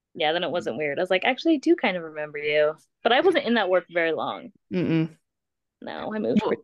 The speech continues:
Speaker 1: quick.
Speaker 2: well, because we were the same age and our brothers were the same age.
Speaker 1: Yeah.
Speaker 2: And have the same name,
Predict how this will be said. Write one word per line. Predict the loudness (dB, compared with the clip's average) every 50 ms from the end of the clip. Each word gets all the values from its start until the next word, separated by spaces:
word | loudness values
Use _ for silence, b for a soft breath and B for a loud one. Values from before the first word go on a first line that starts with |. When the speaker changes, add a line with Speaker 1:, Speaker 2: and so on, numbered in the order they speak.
| -6
Speaker 1:
quick. | -6 -6 -6 -6 -10 _ _ _ _ _ _ 2
Speaker 2:
well, | 4 6 6
because | 6 4 4 4 4 2 2 0
we | 0 2
were | 4 4 4
the | 4 2
same | 0 0 0 0 0 2
age | 0 0 0 -2 -4 -6 -4
and | -2 2
our | 2 2
brothers | 2 4 4 4 6 6 4 2 0 0
were | -2 -2
the | -2 -4 -6
same | -6 -6 -6 -6 -4
age. | -6 -6 -8 -8 -12 -14 -18 _ _ _ _ _ _ _ _ _ _ _ _
Speaker 1:
Yeah. | 2 4 4 6
Speaker 2:
And | 6 4 4 4 4
have | 4 4 4 4 4 2
the | 0 0
same | 0 0 -2 -2 -2 -2 -4
name, | -4 -6 -6 -8 -10 -14